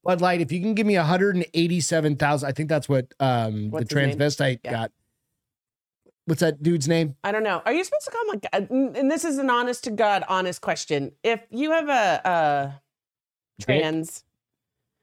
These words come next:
Speaker 2: are you supposed to call them he or she? Like, 'cause I did that,
Speaker 1: No,
Speaker 2: remember?
Speaker 1: she goes by a she.
Speaker 2: I know, but what,
Speaker 1: But she
Speaker 2: what
Speaker 1: still has a penis,
Speaker 2: But, like,
Speaker 1: so.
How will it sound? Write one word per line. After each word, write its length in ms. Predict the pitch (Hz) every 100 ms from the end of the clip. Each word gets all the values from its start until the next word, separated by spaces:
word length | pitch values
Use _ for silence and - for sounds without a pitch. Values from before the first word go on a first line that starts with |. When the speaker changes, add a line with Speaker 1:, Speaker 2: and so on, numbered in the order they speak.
| _ -
Speaker 2:
are 80 | 247
you 80 |
supposed 320 | 254 - 311 392
to 60 |
call 200 | - 370
them 160 | 415 440 440 427 _ _
he 240 | 311 330
or 100 | 330
she? 320 | - 320 339
Like, 340 | 392 220 - -
'cause 160 | 247 233
I 200 | 240 302
did 180 | 311 254
that, 140 | 254
Speaker 1:
No, 60 | 254
Speaker 2:
remember? 340 | 220 277 262 - _ -
Speaker 1:
she 320 | - 247 269
goes 280 | 233 240 143
by 160 | 185
a 120 | 165
she. 480 | 131 - 202 151 113
Speaker 2:
I 60 | 233
know, 180 | 262 233
but 140 | 202
what, 140 | 214 247
Speaker 1:
But 180 | 247 127
she 140 | 180
Speaker 2:
what 80 | 254
Speaker 1:
still 160 | 196 185
has 160 | 160
a 40 | 123
penis, 420 | - 185 151 131
Speaker 2:
But, 100 | 269
like, 160 | 254 127
Speaker 1:
so. 140 | 123